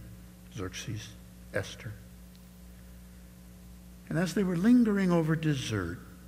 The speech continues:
Xerxes turned to Esther and he said, "Esther, something's been on your mind the past few days.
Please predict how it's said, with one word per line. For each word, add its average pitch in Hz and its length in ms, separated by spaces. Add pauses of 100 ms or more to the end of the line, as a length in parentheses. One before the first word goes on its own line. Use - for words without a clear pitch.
(720)
Xerxes - 580
turned 147 380
to - 200
Esther - 340
and 123 80
he - 60
said, 127 160
"Esther, 175 380 (1900)
something's 196 320
been 165 140
on 143 140
your 127 120
mind 98 380
the 90 60
past 107 320
few 104 200
days. 85 380